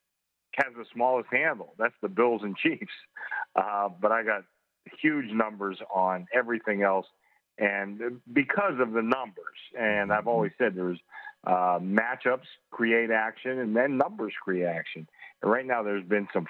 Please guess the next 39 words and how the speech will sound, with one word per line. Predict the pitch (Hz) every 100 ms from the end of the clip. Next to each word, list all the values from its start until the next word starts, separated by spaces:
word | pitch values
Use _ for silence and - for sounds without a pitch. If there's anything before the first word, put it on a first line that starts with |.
| -
fluid | 139 139 120
numbers | 110 110 107 104
and | 87 85 _ -
big | 127
opinions | 120 - 120 104 98 92 - - - - -
on | 95 95 90 85
three | - 123
of | 127
the | 104 -
four | 107 101
games. | 95 98 98 95 _ _ _ _ _
And | 85 92 92
right | 120 139
now, | 120 113
not | 110 117 151 175 -
so | 147
much | 131 123 -
on | 113
that | 101 90
Bills-Chiefs | 107 104 - - 117 -
game. | 117 113
We're |
kinda | 107 165 151
in | 113
a | 95
dead | 101 98
area. | 98 98 98
We've | 95 92
been | 107 104 95
between | 90 - 92
one | 92 104
and | 95
a |
half | 95 90
and | 85 -
two | 113
and | 104
a | 92
half. | 98 92